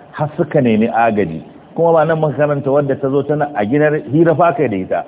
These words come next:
Ta ce ɗanta ya kama ta ya ja ta zai kulle ta a ɗaki, saboda ta ce za ta yi fanke baya ba ta abinci. In aka dafa abinci,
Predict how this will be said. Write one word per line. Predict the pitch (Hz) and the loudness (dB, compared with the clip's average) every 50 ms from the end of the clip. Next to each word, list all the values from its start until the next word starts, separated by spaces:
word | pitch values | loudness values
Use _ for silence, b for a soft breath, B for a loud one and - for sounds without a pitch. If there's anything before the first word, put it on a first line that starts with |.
| B B B B B B B - | B B B B B B B -4
Ta | 147 147 | -4 -4
ce | 147 - 156 139 - - | -4 -4 -6 -6 -6 0
ɗanta | 143 147 151 165 160 - - 131 120 | 0 0 2 0 -2 -6 -4 -4 -2
ya | 120 117 | -2 -4
kama | - - 131 135 135 131 127 113 104 101 | -2 -2 0 0 2 2 0 0 -2 -2
ta | - 110 | -4 -4
ya | 110 107 | -4 -4
ja | 95 110 110 113 | -2 0 0 0
ta | 110 - 98 | 0 -2 -6
zai | 90 107 101 | -4 -4 -6
kulle | - - 107 104 98 95 95 | -6 -6 -6 -4 -4 -4 -2
ta | - 92 | -2 -4
a | 87 | -4
ɗaki, | 85 90 90 - - 87 - - | -4 -6 -8 -8 -12 -16 -6 -2
saboda | 127 131 123 110 95 92 | 0 0 0 -2 -2 0
ta | 98 123 123 - | 0 0 0 0
ce | 131 127 | -2 0
za | 117 117 117 | 2 2 2
ta | - 113 | 2 0
yi | 107 107 | -4 -2
fanke | 104 95 90 92 - 110 117 113 | -2 -4 -4 -6 -4 -4 -4 0
baya | 127 143 147 143 135 - | 2 2 4 4 4 2
ba | 110 110 110 | 2 2 0
ta | 104 117 95 82 | 2 0 -2 0
abinci. | 80 87 90 90 - - - | -2 -4 -8 -10 -12 -12 -14
In | 151 170 | -8 -8
aka | 170 139 - 143 | -8 -6 -4 -2
dafa | 139 143 135 139 117 113 | -2 -2 0 0 0 0
abinci, | 113 117 117 113 - - 117 113 | -2 -2 -4 -6 -6 -8 -10 -10